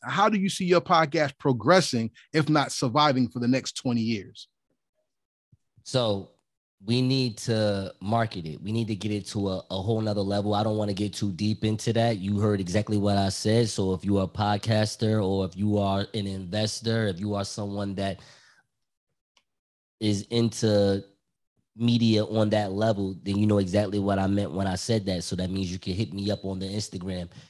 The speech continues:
Speaker 2: talk to me about that. That's number one. Um, also, um, hmm, the end game,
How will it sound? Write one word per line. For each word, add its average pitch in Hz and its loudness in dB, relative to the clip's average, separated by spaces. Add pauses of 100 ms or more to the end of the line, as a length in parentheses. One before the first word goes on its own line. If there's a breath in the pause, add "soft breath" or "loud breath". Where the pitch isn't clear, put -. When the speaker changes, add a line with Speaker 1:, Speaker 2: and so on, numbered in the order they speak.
(140)
Speaker 2:
talk 113 -2
to - -12
me 90 -6
about 85 -4
that. 82 -4
That's 82 -6
number 82 -4
one. 87 -2 (520 soft breath)
Um, 98 2
also, 107 0 (300)
um, 87 -2 (460)
hmm, 98 -2 (540)
the 120 0
end 156 0
game, 110 0